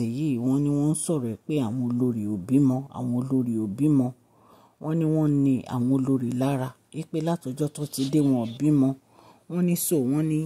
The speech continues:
nǹkan tí ó fà á nìyẹn tí kábíyèsí fi sọ fún wọn pé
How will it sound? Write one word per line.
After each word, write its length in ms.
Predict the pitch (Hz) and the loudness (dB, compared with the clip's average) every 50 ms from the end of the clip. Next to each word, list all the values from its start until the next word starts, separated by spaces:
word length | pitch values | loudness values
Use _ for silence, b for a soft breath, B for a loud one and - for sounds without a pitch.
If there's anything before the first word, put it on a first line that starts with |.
| 170 170 - | -6 -10 -10
nǹkan 380 | - 123 120 110 - - 143 - | -8 -8 -8 -8 -8 -8 -8 -6
tí 220 | - - - 180 180 180 190 202 _ _ _ _ _ _ - | -4 -2 -2 -2 -2 -4 -6 -8 _ _ _ _ _ _ -6
ó 80 | - 180 | -4 -4
fà 220 | 190 - - - 113 | -4 -4 -6 -8 -8
á 100 | 127 135 | -6 -4
nìyẹn 340 | 160 185 170 131 120 127 | -4 -4 -4 -4 -4 -4
tí 120 | - - 143 | -6 -8 -10
kábíyèsí 500 | - - 165 165 175 185 175 147 - - 127 | -8 -8 -6 -4 -4 -4 -4 -4 -4 -6 -6
fi 140 | - - 127 | -6 -6 -6
sọ 180 | - - - 123 | -4 -2 -2 -4
fún 220 | 127 - - 160 151 | -4 -6 -8 -8 -6
wọn 180 | 131 127 147 143 | -6 -6 -6 -8
pé 160 | _ - 180 | _ -4 -4